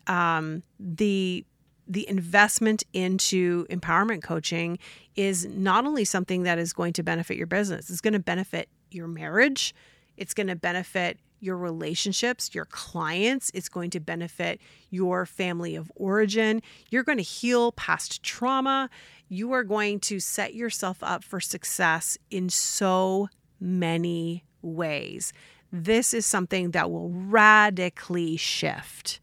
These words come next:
your life. And I, I can almost s-, with certainty say things are gonna change in your financial life because of it.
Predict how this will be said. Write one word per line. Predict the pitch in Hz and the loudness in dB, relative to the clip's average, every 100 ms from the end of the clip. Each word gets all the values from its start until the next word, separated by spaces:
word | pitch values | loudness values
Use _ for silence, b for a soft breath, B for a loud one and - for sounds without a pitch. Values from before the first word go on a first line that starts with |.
| b b b b _ | b b b b _
your | 170 180 180 170 | 0 4 4 2
life. | - 85 175 - - b b b b - | 0 -4 -8 -14 -20 b b b b -2
And | 202 196 190 185 185 - - _ _ _ _ _ _ _ _ _ _ - | 2 6 6 6 2 -2 -6 _ _ _ _ _ _ _ _ _ _ -2
I, | 202 214 202 156 - 170 - 214 | 6 6 6 0 -8 -8 -6 -4
I | 208 | -2
can | 220 - - | -2 -4 2
almost | 233 254 262 233 190 185 - - - | 4 6 6 4 2 0 -4 -8 -8
s-, | - - - | -6 -6 -2
with | 208 190 | -2 0
certainty | - 247 240 185 170 180 175 b b b | 2 4 2 0 -4 -2 -4 b b b
say | - 208 175 170 165 | 0 2 4 0 -2
things | 196 185 175 | -2 0 0
are | 175 | -2
gonna | 170 | -4
change | 156 170 160 | -2 -4 -4
in | 160 | -4
your | 160 | -4
financial | 165 156 151 156 160 | -4 -6 -6 -6 -6
life | 151 50 - b b b b _ | -4 -6 -10 b b b b _
because | 170 - 165 165 | -6 -4 -4 -4
of | - | -8
it. | - - | -10 -14